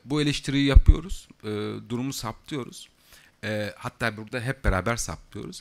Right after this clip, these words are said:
Ama muhtemelen sınıfa girdiğimizde, e, bu söylediklerimizden, bu yaptığımız, söylediğimizi, inandığımızı düşündüğümüz şeylerden çok farklı davranabiliyoruz. E,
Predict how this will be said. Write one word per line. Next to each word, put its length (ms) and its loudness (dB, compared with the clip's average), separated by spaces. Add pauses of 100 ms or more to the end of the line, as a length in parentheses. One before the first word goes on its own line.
Ama 160 -8
muhtemelen 600 -6
sınıfa 360 -6
girdiğimizde, 800 -6 (600)
e, 640 -4
bu 60 -8
söylediklerimizden, 1040 -4
bu 80 -10
yaptığımız, 800 -10
söylediğimizi, 680 -6
inandığımızı 640 -8
düşündüğümüz 440 -10
şeylerden 400 -12
çok 300 -6
farklı 360 -6
davranabiliyoruz. 840 -6 (640)
E, 320 -4